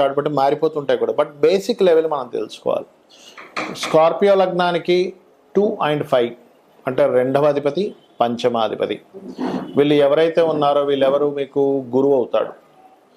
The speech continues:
So, జూపిటర్ ఎప్పుడైతే అవుతాడో, టూ and ఫైవ్ కారకుడు. ఇక్కడ సర్వసాధారణంగా స్కార్పియో వాళ్ళకి గురువు. అంటే,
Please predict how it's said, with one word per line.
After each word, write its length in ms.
So, 140
జూపిటర్ 340
ఎప్పుడైతే 400
అవుతాడో, 440
టూ 240
and 200
ఫైవ్ 280
కారకుడు. 640
ఇక్కడ 200
సర్వసాధారణంగా 840
స్కార్పియో 560
వాళ్ళకి 600
గురువు. 480
అంటే, 580